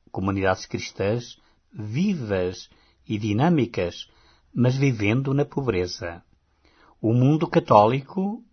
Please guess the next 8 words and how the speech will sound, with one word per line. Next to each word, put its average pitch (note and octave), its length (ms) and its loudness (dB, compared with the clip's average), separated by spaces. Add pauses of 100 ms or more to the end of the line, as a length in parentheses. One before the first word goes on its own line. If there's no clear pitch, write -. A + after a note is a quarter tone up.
ficou A#2+ 480 2
melhor C#3 420 4
representado A2 1000 -6 (500)
no A2 200 -2
colégio B2 500 2
cardinalício. F#2+ 1120 -6 (1120)
Foram A2 320 0
feitas, G#2+ 1040 -2